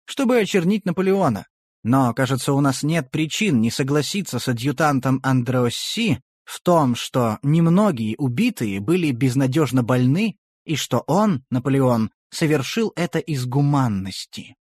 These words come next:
Переход в Каир по пустыне с ужасной жаждой и на невыносимой жаре, Наполеон упоминал о сорока семи градусах Цельсия,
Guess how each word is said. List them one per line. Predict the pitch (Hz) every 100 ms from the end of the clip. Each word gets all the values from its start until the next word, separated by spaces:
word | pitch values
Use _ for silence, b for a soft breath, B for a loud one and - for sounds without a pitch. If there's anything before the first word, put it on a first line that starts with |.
| _ _ _ _ _ _
Переход | 156 156 - 220 -
в |
Каир | - 185 220 185
по | 175
пустыне | 180 - - 247 202 139
с | -
ужасной | 131 175 185 165 156
жаждой | 123 190 170 120 127
и | 123 160 165
на | 175
невыносимой | 165 160 165 170 - 220 156
жаре, | 117 147 165 196 156 107 _ _ -
Наполеон | 113 127 131 127
упоминал | 123 131 135 143 123
о |
сорока | 135 131 135
семи | 131 160 160
градусах | 131 135 127 117 123 -
Цельсия, | 151 139 127 - 120